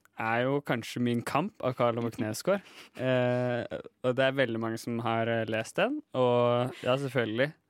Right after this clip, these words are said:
eh, det er jo en veldig bra, eh, veldig bra bøker.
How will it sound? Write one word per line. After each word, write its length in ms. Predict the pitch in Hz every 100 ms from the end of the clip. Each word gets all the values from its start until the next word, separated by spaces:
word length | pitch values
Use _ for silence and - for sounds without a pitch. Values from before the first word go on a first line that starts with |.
| _
eh, 300 | 113 117 113
det 160 | 113 104
er 140 | 110
jo 80 | 117
en 80 | 110
veldig 180 | 104 110 98
bra, 160 | 104 101 104 110 - _ _ _ 117
eh, 320 | 113 107 107 110 120 -
veldig 260 | 113 110 113
bra 220 | 110 98 104
bøker. 400 | 98 98 -